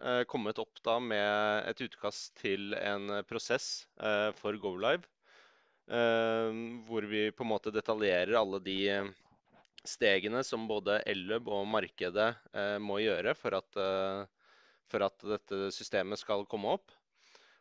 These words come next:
Og vi tenkte nå å ha en første gjennomgang da, med, med bransjen i dette webinaret, hvor vi går gjennom, eh, gjennom kjøreplanen, eh,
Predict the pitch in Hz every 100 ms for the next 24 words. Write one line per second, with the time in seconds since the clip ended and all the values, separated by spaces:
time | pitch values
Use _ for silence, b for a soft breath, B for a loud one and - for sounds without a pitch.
0 | - 120 120 127 135 107 117 113 113 113
1 | 110 104 98 101 107 107 107 123 - 117
2 | 107 87 92 135 143 - - 110 101 98
3 | 101 104 104 110 117 104 104 110 92 -
4 | 127 135 113 113 98 98 98 101 104 95
5 | 110 151 120 113 95 98 98 87 95 101
6 | 104 101 101 101 - b b b _ 104
7 | 98 110 123 117 87 98 95 101 135 147
8 | - 113 107 107 107 104 104